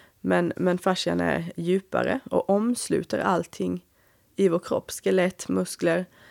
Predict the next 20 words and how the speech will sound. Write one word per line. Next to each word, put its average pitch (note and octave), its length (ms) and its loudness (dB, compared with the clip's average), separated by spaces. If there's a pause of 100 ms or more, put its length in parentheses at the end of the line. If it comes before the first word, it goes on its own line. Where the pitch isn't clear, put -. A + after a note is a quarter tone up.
(160)
senor, F3 580 2
alla F3 260 2
organ, F3 420 2
tarmarna. F3+ 680 2 (1120)
Eh, D#3+ 440 0 (600)
och F3+ 320 4 (280)
skulle G3+ 400 4
man E3+ 360 2
dissekera F#3 720 -4
ut A#3 560 -2 (160)
fascian G#3 520 2
så F#3+ 100 -2
hade F3 200 2
vi F3 80 -2
f-, - 160 -12 (480)
f-, - 300 -16 (100)
fått - 420 -2
liksom F3 360 2 (540)
en F3+ 160 0
människa F#3 440 6